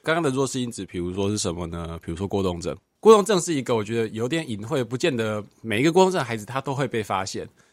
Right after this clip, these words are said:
可是他很明显就是发展的障碍就是，诶，他碰到困难的时候，他会比较容易分心，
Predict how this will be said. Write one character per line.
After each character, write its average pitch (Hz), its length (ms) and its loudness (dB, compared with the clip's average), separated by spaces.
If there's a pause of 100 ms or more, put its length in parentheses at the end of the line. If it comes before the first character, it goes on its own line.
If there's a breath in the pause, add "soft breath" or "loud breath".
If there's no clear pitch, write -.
(220 soft breath)
可 160 100 6
是 202 80 4
他 190 260 4
很 147 140 2
明 120 180 -2
显 117 160 0
就 131 140 -6
是 135 100 -4
发 - 440 4
展 110 120 -2
的 101 80 -8
障 117 200 -4
碍 113 100 -4
就 110 160 -6
是， 107 480 -2
诶， 208 180 -2 (120)
他 165 160 4
碰 175 180 -2
到 170 100 4
困 160 220 -2
难 101 180 -4
的 101 80 -8
时 95 200 -10
候， 110 260 -4
他 113 160 2
会 110 160 4
比 - 140 -4
较 107 100 0
容 95 160 -2
易 104 80 -2
分 87 220 -6
心， 87 260 -6